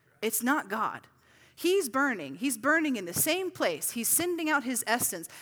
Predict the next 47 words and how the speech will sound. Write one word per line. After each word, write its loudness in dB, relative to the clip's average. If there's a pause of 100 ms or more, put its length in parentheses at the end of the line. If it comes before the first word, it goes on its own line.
(140)
You 2
know 4
when 2
the 0
candle, -2
like, 0
there's -2
different -6
times -4
where -4
it -2
smells -2
stronger -4
and -8
less 0
strong. 0
For -10
some -4
reason, -4
it's -10
burning -2
the -6
same, -2
but -2
it's -10
just -8
like -4
a -8
waft -4
of -6
it -4
comes -4
through. -4 (280)
That's 2
what -2
it's -2
like 2
with -6
the -8
kingdom, -6 (220)
right? 4 (140)
He'll 2
send 4
a 2
waft 2
of -6
his -2